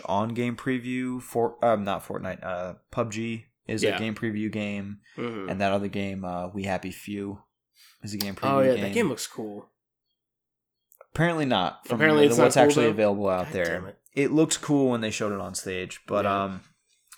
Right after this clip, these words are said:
Speaker 1: it, I, I mean, we're getting too deep into No Man's Sky right now,
Speaker 2: Yeah.
Speaker 1: but I think the narrative would have been very different on that game had it been an early access game, and I'm hopeful that this big, I haven't played it since it,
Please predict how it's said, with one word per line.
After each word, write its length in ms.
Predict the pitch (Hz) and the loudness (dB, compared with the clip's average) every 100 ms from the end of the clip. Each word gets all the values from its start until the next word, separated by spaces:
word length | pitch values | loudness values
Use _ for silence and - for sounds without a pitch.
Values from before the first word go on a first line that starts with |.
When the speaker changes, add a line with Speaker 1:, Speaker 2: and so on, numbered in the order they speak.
| - - - - - _ _ _ _ _ _ _ 120 | -20 -20 -20 -20 -20 _ _ _ _ _ _ _ 2
Speaker 1:
it, 240 | 135 - - | 4 2 -2
I, 260 | 113 - 87 - - 69 | -2 -2 -8 -14 -12 0
I 120 | - | 2
mean, 260 | 127 117 107 | 4 0 -2
we're 160 | 117 127 | -2 -2
getting 140 | 107 | -2
too 140 | 117 101 | -4 -4
deep 280 | 101 95 | -4 -4
into 320 | 95 98 92 92 | -6 -6 -8 -6
No 160 | 104 98 | -6 -4
Man's 180 | 98 - | -2 -2
Sky 220 | 120 95 | 0 2
right 200 | 98 170 | 4 6
now, 60 | 170 | 8
Speaker 2:
Yeah. 380 | 147 131 113 110 | 10 8 6 4
Speaker 1:
but 380 | 123 113 107 - - | 6 6 4 -6 -2
I 100 | 123 | 0
think 220 | 127 151 127 | 2 0 2
the 80 | 123 | 2
narrative 500 | 120 120 110 107 107 | 2 2 4 2 -2
would 80 | |
have 60 | 101 | -4
been 140 | 98 98 | -4 0
very 220 | 101 95 | 0 0
different 340 | 101 101 95 | -6 -8 -8
on 160 | 92 90 | -6 -8
that 160 | 87 | -10
game 320 | - 87 87 85 | -8 -8 -8 -12
had 300 | - 101 92 | -10 -8 -8
it 120 | 87 | -8
been 360 | 95 87 87 - - | -8 -8 -8 -12 -12
an 100 | 87 | -6
early 240 | 104 107 | -2 0
access 300 | 107 101 107 - | -2 -2 -6 -6
game, 360 | 117 113 113 - | -6 -4 -6 -6
and 80 | 101 | -4
I'm 140 | 95 | -4
hopeful 600 | - 170 165 165 156 151 | -2 0 0 2 0 0
that 340 | 120 110 98 - _ _ _ | 0 0 0 -4 _ _ _
this 360 | 120 110 113 - | -8 -4 -2 -2
big, 320 | - 110 104 | -2 -4 -2
I 140 | - 123 | 0 4
haven't 300 | 139 135 - | 4 0 -2
played 220 | 135 127 | 0 0
it 80 | 107 | -2
since 200 | 127 120 | -6 -6
it, 140 | 101 | -8